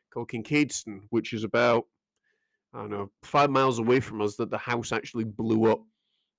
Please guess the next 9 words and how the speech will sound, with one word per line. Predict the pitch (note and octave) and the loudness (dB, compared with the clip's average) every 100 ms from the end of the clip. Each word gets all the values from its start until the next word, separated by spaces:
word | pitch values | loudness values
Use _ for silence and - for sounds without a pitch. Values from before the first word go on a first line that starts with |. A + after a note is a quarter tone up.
| - | -6
And, | G#2+ G2+ G#2 G#2 G#2 G#2 | -2 0 0 -2 -4 0
uh, | G2+ G2 - _ _ _ _ | 0 -2 -6 _ _ _ _
yeah, | G#2+ F2 - - | -10 -10 -6 -2
anyway, | C3+ | 0
that's | A#2+ C3 | 0 -2
a | B2 | 0
whole | C3+ | 0
different | A#2 B2 - | 0 -4 0
story. | D#3 G#2+ | 2 2